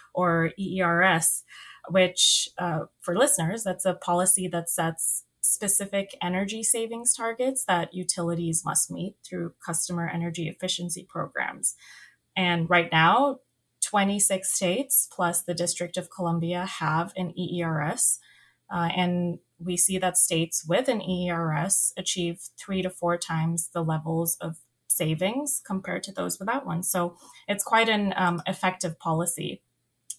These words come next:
And, you know, on the, the utility market structure front, I think states that are doing well, they are reforming utility business models to properly value energy efficiency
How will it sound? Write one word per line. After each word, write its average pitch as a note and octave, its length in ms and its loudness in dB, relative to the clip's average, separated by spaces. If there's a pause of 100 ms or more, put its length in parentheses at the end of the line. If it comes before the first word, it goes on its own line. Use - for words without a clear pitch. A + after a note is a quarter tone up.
(460)
And, F#3+ 360 6 (440)
you G#3+ 100 2
know, A3+ 80 8
on A3 180 6
the, G3+ 320 -2 (140)
the G3 80 -4
utility F#3+ 1040 0
market E3 500 0
structure A3+ 460 -2
front, A#3 440 -4 (160)
I F3+ 60 -6
think F3+ 160 -2
states F#3 320 2
that F3+ 100 2
are F3+ 100 6
doing E3+ 420 0
well, E3+ 480 4 (360)
they A#3+ 140 4
are A#3 240 8
reforming C#4+ 480 4
utility C4+ 440 2
business C4 460 0
models C4+ 600 2
to G3 340 -4
properly G3 540 0
value F3 440 0
energy G#3 400 -2
efficiency A3 920 -4